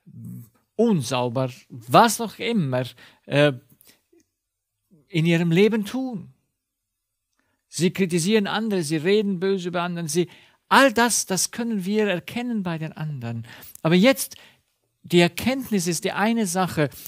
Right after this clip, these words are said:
aber das Handeln beweist, ob ich jetzt aus der Wahrheit, aus Gott heraus handle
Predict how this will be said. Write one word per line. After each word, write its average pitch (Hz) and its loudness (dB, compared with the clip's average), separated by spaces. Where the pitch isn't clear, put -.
aber 170 4
das - -4
Handeln 143 -2
beweist, 180 0
ob 151 -8
ich 139 -8
jetzt 143 -6
aus 131 -8
der 127 -8
Wahrheit, 160 -6
aus 127 -12
Gott 151 -8
heraus 135 -10
handle 127 -8